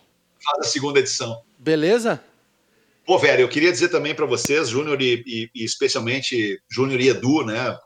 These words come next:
Speaker 1: Obviamente vocês têm uma equipe que trabalha pra vocês e tal, mas é que vocês são os, os frontmen dessa jogada aí do bairrista, cara. É, eu, eu, eu sou muito orgulhoso por vocês, assim, porque, porque, bah, vocês começaram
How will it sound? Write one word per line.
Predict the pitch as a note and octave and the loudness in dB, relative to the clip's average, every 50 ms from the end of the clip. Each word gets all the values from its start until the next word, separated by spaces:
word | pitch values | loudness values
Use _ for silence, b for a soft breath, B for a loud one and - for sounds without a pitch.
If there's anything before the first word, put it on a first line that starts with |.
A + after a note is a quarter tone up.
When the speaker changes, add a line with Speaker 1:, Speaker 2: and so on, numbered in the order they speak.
| - | -10
Speaker 1:
Obviamente | A2 G#2+ G#2+ G#2+ A#2+ A2 A#2+ A#2+ - | -6 -4 -2 -2 -2 -2 -2 -2 -4
vocês | - C3 - | -4 -4 -4
têm | - C3 B2+ | -2 -2 0
uma | C3 A#2+ | 0 0
equipe | A#2 - - C#3 C3+ B2+ - | 0 -2 -2 -2 -2 -2 -2
que | - B2 | -2 0
trabalha | A#2+ A#2 G#2+ G2 G#2+ A2+ A2+ A2 | 0 0 0 0 0 0 -2 -2
pra | A2+ A2 | -2 -4
vocês | G#2 G#2 F#2+ - - B2 C3 - | -6 -6 -4 0 2 2 2 0
e | - | 0
tal, | - A2+ A#2+ - - B B B B B B B B B B _ - | 0 0 0 0 -2 B B B B B B B B B B _ -2
mas | A2 A2+ G#2 A#2+ | 0 0 2 2
é | B2 | 0
que | A#2 - | 0 2
vocês | C3 A#2 - C#3+ - | 0 2 2 2 2
são | - D#3 D3+ | 2 2 2
os, | D#3 C#3 - - - - | 2 2 2 0 0 -2
os | D#3 C3+ A#2+ - - | -2 -2 -2 0 -2
frontmen | - - C#3 C#3+ B2+ - B2 B2 B2+ C3+ C#3 C3 A#2+ | 0 0 0 0 0 -2 -2 0 2 2 2 0 0
dessa | G#2 G#2+ G2+ - A2+ | 0 0 0 0 2
jogada | - A2+ G2+ G#2+ A2+ A#2+ - G#2+ | 2 2 2 4 2 2 4 4
aí | G#2+ A#2 A#2+ | 4 4 4
do | A#2 A2+ | 4 2
bairrista, | A#2 A2 A2 G#2 F#2 A2 B2 B2 - - A#2+ | 2 2 2 0 0 0 0 0 0 -2 -4
cara. | - - G2 F#2 F2+ F2+ - _ B B B B B B B B B - | -4 -4 -6 -8 -8 -10 -12 _ B B B B B B B B B -4
É, | A2 A2 G#2+ G#2+ G#2+ G#2+ G#2+ | -2 0 0 2 2 2 2
eu, | G#2+ A2 A#2+ B2 B2+ | 4 4 4 4 4
eu, | C3 B2+ C3 C#3+ D3+ D3 D3 | 6 6 6 6 4 2 2
eu | D3 C3+ B2+ | 2 2 4
sou | - - D3+ C#3+ C#3+ | 2 0 0 0 0
muito | D3 F3 - - G3 G3 F#3+ F#3+ F#3+ F#3 | 0 -2 0 2 2 4 4 6 6 6
orgulhoso | F#3+ F3+ E3+ E3+ G3 E3+ E3 E3+ E3+ C#3+ A#2+ - | 4 4 4 2 2 4 4 4 4 2 0 -2
por | - A#2 | -6 -6
vocês, | A2 A2 G2+ - - A#2 A2 G#2+ | -4 -4 -4 -2 -2 -2 -2 -4
assim, | G2+ - - A2+ A#2 A#2 | -6 -6 -6 -8 -8 -10
porque, | - A#2+ - - - A2+ A#2 A#2 A#2 A#2 A#2 A2 G#2+ G#2+ G#2 - _ | -12 -16 -16 -8 -4 -2 0 2 2 2 0 0 0 -2 -4 -6 _
porque, | - - - A#2+ | -16 -20 -12 -6
bah, | - F#3 G3 | -4 -4 -4
vocês | - - A#2+ - - | -4 -6 -6 -6 -6
começaram | - D3+ D3 C#3 B2+ - - D3+ D#3+ E3 E3 D#3 G#2+ - G3 | -8 -8 -6 -6 -4 -2 0 0 0 0 -2 -4 -6 -8 -10